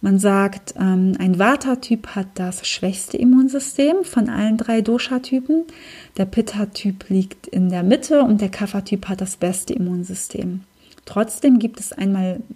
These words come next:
natürlich Mischtypen, es gibt unterschiedliche Lebensumstände und eben auch die eigene Verantwortung, was man mit seiner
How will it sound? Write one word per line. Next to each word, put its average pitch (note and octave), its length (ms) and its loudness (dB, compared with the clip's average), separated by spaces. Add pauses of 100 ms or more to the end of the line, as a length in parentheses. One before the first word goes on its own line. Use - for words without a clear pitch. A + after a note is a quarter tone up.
natürlich F3+ 440 -4
Mischtypen, A#3 580 2
es G3 160 -4
gibt - 300 -4
unterschiedliche A#3 720 0
Lebensumstände G#3 1120 2 (540)
und F#3 200 0
eben F#3+ 300 4
auch F#3+ 340 0 (160)
die - 200 -4
eigene F#3 320 0
Verantwortung, C4 880 2
was G#3+ 160 -6
man F#3+ 120 2
mit F#3+ 120 2
seiner F#3 400 -4